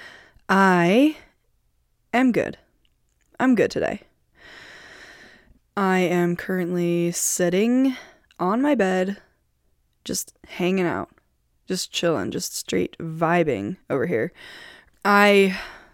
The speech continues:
have realized as I've started doing this podcast, like, I've always, well, not always.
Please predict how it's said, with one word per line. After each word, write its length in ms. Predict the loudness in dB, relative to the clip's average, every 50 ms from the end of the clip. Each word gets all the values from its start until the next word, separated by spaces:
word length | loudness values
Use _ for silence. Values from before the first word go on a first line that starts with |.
| _ _ _ -4
have 180 | 0 0 2
realized 600 | 4 4 4 4 4 2 -2 -4 -4 -6 -6 -8 -6 -2
as 140 | -2 0
I've 380 | 2 2 0 0 -4 -8 -16 -20 _ _
started 340 | -8 -2 0 0 0 0
doing 200 | 0 0 -2 -2
this 100 | -2 -4
podcast, 680 | -6 -6 -6 -6 -6 -6 -6 -6 -6 -6 -6 -8 -8 -4
like, 240 | -4 -4 -4 -4 -8 -18 -20 -20 -20 -20 -20 -20 -20 -20 -20 -20 -20 -20 -20 _ _ _ -2
I've 160 | 0 2 4
always, 420 | 6 8 8 8 6 6 2 -4 -8 -12 _ _ _ _ _ _ _ _
well, 180 | 4 6 6 8
not 200 | 8 8 8 6
always. 560 | 6 4 4 0 -2 -4 -6 -8 -12 -14 -16